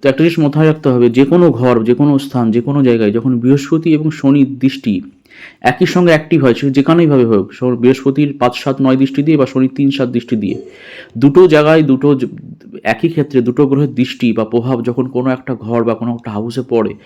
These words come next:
এটা অসাধারণ সুন্দর ফল, অসাধারণ রাজযোগ দেয় বা অসাধারণ শুভ ফল দেয় আর কি।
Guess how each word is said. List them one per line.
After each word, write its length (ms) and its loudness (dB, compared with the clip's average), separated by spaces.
এটা 140 -2
অসাধারণ 560 0
সুন্দর 440 -2
ফল, 160 -2
অসাধারণ 400 -2
রাজযোগ 400 -2
দেয় 140 -2
বা 80 -4
অসাধারণ 340 -4
শুভ 280 -4
ফল 180 -4
দেয় 160 -4
আর 60 -4
কি। 160 -16